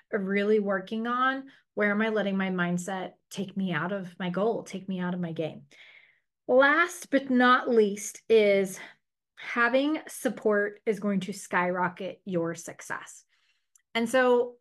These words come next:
one of the things before I started taking running seriously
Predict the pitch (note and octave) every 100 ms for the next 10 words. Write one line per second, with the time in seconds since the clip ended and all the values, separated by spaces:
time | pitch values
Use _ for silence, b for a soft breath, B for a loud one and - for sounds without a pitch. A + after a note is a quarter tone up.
0 | _ - A3 B3 C#4+ E4 D#4+ B3 A3 G#3+
1 | G3+ F3+ - G3+ G#3 G#3 G#3 F#3 F3 F3
2 | F3 F3 _ _ _ _ _ _ _ _
3 | - - G#3+ G3+ F3+ G3 G3 F#3+ F#3 F3+
4 | F3 F3 E3+ E3+ - E3 E3 F#3 F#3+ A#3
5 | A#3+ C4 C4+